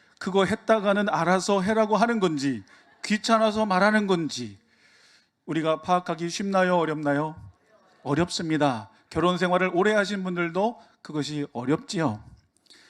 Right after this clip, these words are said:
사람의 뜻도 파악하기 이렇게 어려운데, 하나님의 뜻은 어떨까요?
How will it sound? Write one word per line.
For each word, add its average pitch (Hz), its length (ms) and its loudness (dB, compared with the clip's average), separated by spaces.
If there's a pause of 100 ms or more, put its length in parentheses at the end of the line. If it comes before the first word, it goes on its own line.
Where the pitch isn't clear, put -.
(120)
사람의 226 480 2
뜻도 220 280 -2
파악하기 208 460 -2
이렇게 180 320 -4
어려운데, 143 680 0 (280)
하나님의 214 720 -2
뜻은 175 360 -8
어떨까요? 139 520 -10